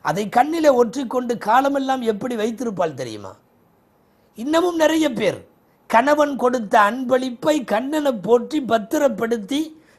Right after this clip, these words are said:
செலவழிக்காமல் சேதாரமாகாமல் அப்படியே வைத்திருக்கிற மனைவிமார்கள் இருக்கிறார்கள்.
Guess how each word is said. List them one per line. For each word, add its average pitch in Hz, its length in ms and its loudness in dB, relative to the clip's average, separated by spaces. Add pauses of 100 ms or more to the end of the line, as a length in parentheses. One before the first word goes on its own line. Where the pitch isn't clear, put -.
செலவழிக்காமல் 277 880 4 (100)
சேதாரமாகாமல் 262 1000 2 (260)
அப்படியே 277 440 -2
வைத்திருக்கிற 247 560 -2
மனைவிமார்கள் 214 540 -2
இருக்கிறார்கள். 139 600 -4